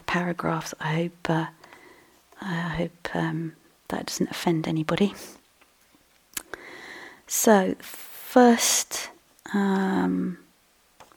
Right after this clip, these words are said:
what would you call it? Not, it's not a step, is it? It's a, mm,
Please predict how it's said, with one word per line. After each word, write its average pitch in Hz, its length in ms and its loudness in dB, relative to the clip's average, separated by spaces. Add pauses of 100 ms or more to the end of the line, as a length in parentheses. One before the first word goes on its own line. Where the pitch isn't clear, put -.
(240)
what 208 140 -4
would 208 160 -6
you 202 60 -12
call 202 280 -2
it? 185 180 -2
Not, 202 160 2
it's - 180 -4
not 226 100 -2
a 208 40 0
step, - 500 0
is 208 140 0
it? - 120 -4
It's - 180 -12
a, 190 180 -2 (1700)
mm, 208 760 2